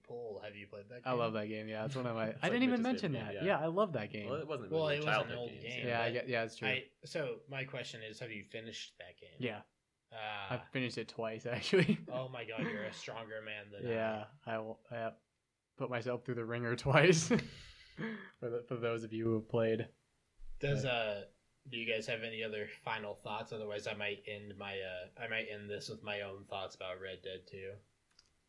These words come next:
Speaker 3: Uh, no,
Speaker 1: Um,
Speaker 3: let's hear it,
Speaker 2: I'm gonna
Speaker 3: Ryan.
Speaker 2: lock in old.
Speaker 3: Yeah, I'm
Speaker 1: Okay.
Speaker 3: gonna lock in old too.
Speaker 1: Uh, I'll, I'll lock in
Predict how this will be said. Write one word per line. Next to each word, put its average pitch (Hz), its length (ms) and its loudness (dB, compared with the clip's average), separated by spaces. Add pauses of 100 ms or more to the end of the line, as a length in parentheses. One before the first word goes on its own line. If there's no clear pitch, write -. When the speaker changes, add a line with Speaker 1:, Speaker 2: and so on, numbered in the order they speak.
Speaker 3:
Uh, 123 220 2
no, 107 180 6
Speaker 1:
Um, 131 60 6
Speaker 3:
let's 110 140 4
hear 156 200 4
it, - 40 2
Speaker 2:
I'm - 60 -2
gonna 131 140 6
Speaker 3:
Ryan. 123 80 8
Speaker 2:
lock 120 200 8
in 110 80 4
old. 113 320 4 (180)
Speaker 3:
Yeah, 110 180 6
I'm 98 40 8
Speaker 1:
Okay. 110 100 6
Speaker 3:
gonna 117 100 8
lock 107 160 8
in 95 80 2
old 101 220 6
too. 95 240 4 (160)
Speaker 1:
Uh, 117 260 -2 (600)
I'll, - 240 -6 (400)
I'll 170 200 8
lock 113 280 2
in 92 60 -2